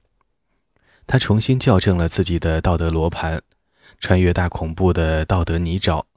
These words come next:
得以维护自己的事业和信念。西蒙诺夫不是举报人，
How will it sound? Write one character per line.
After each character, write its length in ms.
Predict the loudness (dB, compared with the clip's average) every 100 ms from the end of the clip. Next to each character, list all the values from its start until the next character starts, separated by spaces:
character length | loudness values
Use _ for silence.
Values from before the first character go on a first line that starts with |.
| _ _ _
得 140 | 2
以 100 | 2 2
维 200 | -2 -2
护 300 | 0 0 0
自 160 | -2
己 100 | -2
的 140 | -2 -2
事 260 | 0 0
业 180 | -2 -4
和 140 | -6
信 240 | -4 -4 -4
念。 180 | -6 -10 _ _ _ _ _ _ _ _ _ _ _ _ _ _ _ _ _ _ _ _ _ _ _ _ _ _ _ _ _ _ _ _ _ _ _ _ _ _ _ _ _ _ _
西 180 | 0 2
蒙 120 | 4
诺 140 | 4 2
夫 280 | 4 2
不 120 | 2 0
是 160 | -2
举 160 | -2 -2
报 160 | -2
人， 320 | -2 -2 -4